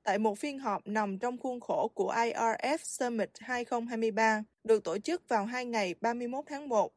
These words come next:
và một tháng hai năm hai không hai mươi ba tại Washington D C, thủ đô Hoa Kỳ, với sự tham gia của hàng chục chức sắc, nhà hoạt động và các tổ chức quốc tế đấu tranh cho tự do tôn giáo. Vị linh mục hiện đang học tập và làm việc tại Roma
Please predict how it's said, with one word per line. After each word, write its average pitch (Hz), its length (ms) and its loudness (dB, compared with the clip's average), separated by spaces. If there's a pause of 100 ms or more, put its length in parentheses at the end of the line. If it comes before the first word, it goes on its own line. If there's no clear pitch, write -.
và 202 240 4
một 190 220 -2
tháng 240 160 -4
hai 247 280 -2
năm 226 240 -2
hai 233 180 -4
không 226 220 -2
hai 233 100 -2
mươi 220 140 0
ba 220 280 4 (380)
tại 196 220 6
Washington 240 640 0
D 233 240 -2
C, 233 240 2 (200)
thủ 202 160 2
đô 247 160 2
Hoa 240 200 -2
Kỳ, 190 380 2 (300)
với 233 200 6
sự - 220 2
tham 247 220 -2
gia 240 240 2
của 214 140 -2
hàng 214 220 -4
chục 196 280 0
chức 294 180 -6
sắc, 320 220 2 (240)
nhà 220 140 2
hoạt 214 240 2
động 185 280 0 (100)
và 190 260 4
các 277 260 -2
tổ 196 140 0
chức 294 200 -4
quốc 311 240 0
tế 233 340 4
đấu 220 340 2
tranh 233 240 0
cho 226 140 0
tự 220 140 -6
do 220 260 0
tôn 220 240 -2
giáo. 214 360 2 (800)
Vị 226 180 8
linh 294 180 -2
mục 233 240 0
hiện 196 240 0
đang 262 160 0
học 262 240 -2
tập 208 180 2
và 208 120 2
làm 196 220 0
việc 196 240 -2
tại 170 180 0
Roma 240 460 2